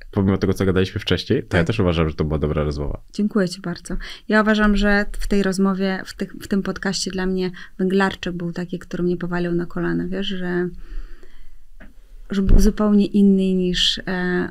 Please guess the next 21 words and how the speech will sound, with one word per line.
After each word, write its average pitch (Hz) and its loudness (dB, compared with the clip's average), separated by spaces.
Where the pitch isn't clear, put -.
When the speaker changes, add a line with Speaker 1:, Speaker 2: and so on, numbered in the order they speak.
Speaker 2:
niż 180 -2
tak, 185 -4
jak 180 -4
ja 185 2
go 170 2
sobie 151 2
Speaker 1:
Mhm. 170 2
Speaker 2:
wyobrażałam. 180 0
I 185 -4
to, 190 0
że 190 -2
on 190 4
się 185 -4
tak 180 -4
otworzył 185 0
na 180 2
temat 180 0
tego, 175 -2
e, - -4
na 175 2
temat 180 0